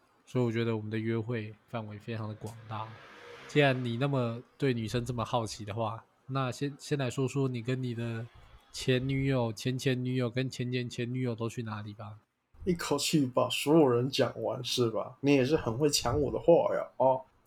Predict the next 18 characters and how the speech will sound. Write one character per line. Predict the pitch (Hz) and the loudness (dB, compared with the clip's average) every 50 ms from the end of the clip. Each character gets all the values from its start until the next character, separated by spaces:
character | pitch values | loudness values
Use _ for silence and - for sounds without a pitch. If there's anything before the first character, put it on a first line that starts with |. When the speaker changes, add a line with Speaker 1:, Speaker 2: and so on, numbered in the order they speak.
| - - | -16 -8
Speaker 1:
普 | - 117 | -8 -8
通 | 107 - 123 120 123 | -6 -4 -6 -4 -4
啦， | 120 110 104 | -4 -6 -8
普 | - - 113 | -10 -14 -14
通 | 98 110 107 104 | -12 -12 -10 -10
啦， | 107 110 110 | -12 -10 -6
你 | 123 127 123 | -6 -4 -2
的 | 131 120 | -2 -2
比 | 117 | 0
较 | 127 143 | 0 0
好 | 135 135 120 117 | 2 0 -2 -4
讲。 | 117 - 123 110 113 113 - _ _ _ _ _ | -4 -4 -6 -6 -6 -10 -18 _ _ _ _ _
Speaker 2:
我 | - 135 135 127 120 110 110 | 2 4 4 4 4 2 0
的， | 110 117 117 110 110 107 107 107 110 - - 120 131 - | 0 0 2 2 2 0 -2 -6 -8 -10 -12 -14 -14 -10
我 | 127 123 | -4 -2
跟 | 127 131 135 | 0 0 0
你 | 131 | 0
讲， | 127 123 104 - - 170 | 0 -2 -4 -4 -6 -12